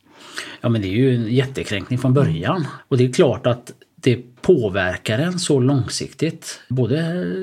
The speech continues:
just nu självklart, men också där längre fram. För om du aldrig känner dig fri eller du säger att du blir röjd en gång. Alltså jag säger att du tappar ju tio månader på ett bräde.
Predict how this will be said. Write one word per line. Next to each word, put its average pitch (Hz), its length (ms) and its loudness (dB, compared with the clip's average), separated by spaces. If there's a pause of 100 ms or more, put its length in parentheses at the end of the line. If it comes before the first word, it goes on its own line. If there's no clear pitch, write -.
(180)
just 151 400 2
nu 156 180 2
självklart, 160 600 -2
men 143 160 0
också 143 260 -2
där 127 160 2
längre 107 280 -2
fram. 151 300 -4
För 151 120 -4
om 143 80 2
du 143 80 2
aldrig 107 220 0
känner 135 260 0
dig 190 120 0
fri 101 300 -2
eller 104 340 -2 (480)
du 123 200 2
säger 127 160 0
att 113 40 -4
du 143 80 4
blir 151 160 4
röjd 147 380 2
en 196 300 0
gång. - 220 -4 (320)
Alltså - 240 -4
jag 101 100 -4
säger 165 160 -2
att 120 60 -2
du 107 40 -6
tappar - 340 -6
ju 131 80 0
tio 127 300 -2
månader 117 440 0
på 135 120 -2
ett 120 260 -2
bräde. 123 540 0